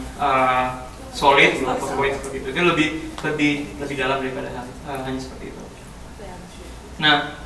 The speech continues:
eh, karena bingung, eh, orang mencoba mencari, eh, scene-scene di, di sejarah yang, eh, terjadi pergolakan itu, gitu. Eh,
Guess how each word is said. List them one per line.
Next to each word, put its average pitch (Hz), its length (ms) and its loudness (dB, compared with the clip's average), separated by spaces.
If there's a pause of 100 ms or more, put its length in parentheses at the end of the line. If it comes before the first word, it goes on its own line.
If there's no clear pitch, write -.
(260)
eh, 156 600 12 (1160)
karena 180 320 8
bingung, 180 560 2 (240)
eh, 160 560 4 (800)
orang 196 480 8 (240)
mencoba 160 560 6
mencari, 151 640 6
eh, 135 480 4
scene-scene 151 480 -2
di, - 20 4 (300)
di 135 120 -4 (280)
sejarah 147 480 2
yang, 139 240 2 (720)
eh, 139 580 6 (140)
terjadi 165 240 6
pergolakan 143 640 6
itu, 135 80 -4
gitu. 131 320 -4 (320)
Eh, 131 440 4